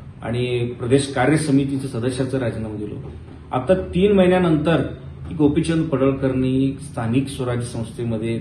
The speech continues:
त्यांचं स्वतःचं महत्त्व कमी होतंय म्हणून माझ्यावर कारवाई करायची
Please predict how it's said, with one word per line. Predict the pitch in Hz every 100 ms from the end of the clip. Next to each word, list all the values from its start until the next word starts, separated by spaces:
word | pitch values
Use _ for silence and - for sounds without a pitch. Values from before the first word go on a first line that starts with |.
| -
त्यांचं | 113 107 -
स्वतःचं | - 104 117 131
महत्त्व | 117 - 120
कमी | 117 120 123
होतंय | 110 104 92 - - - - - - - -
म्हणून | 120 143 151
माझ्यावर | 139 117 131 139
कारवाई | 135 123 117 117
करायची | 117 113 107 101 - -